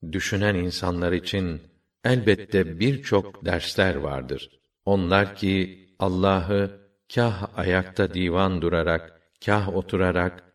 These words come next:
kâh yanları üzere zikreder, göklerin ve yerin yaratılışı hakkında düşünürler ve derler ki,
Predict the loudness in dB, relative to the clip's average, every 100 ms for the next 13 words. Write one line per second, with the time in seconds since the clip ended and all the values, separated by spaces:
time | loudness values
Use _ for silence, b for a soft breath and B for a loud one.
0 | _ _ 0 0 0 0 2 4 2 4
1 | 2 2 0 0 0 -4 -2 0 2 2
2 | 0 -6 _ _ _ -4 2 0 4 4
3 | 4 4 2 2 2 2 2 2 2 2
4 | 2 2 0 -2 0 -2 -2 -4 -6 -2
5 | -2 -2 -4 0 0 0 0 -2 -4 _
6 | _ _ -4 -2 2 0 0 0 0 -2
7 | -2 -2 -4 -16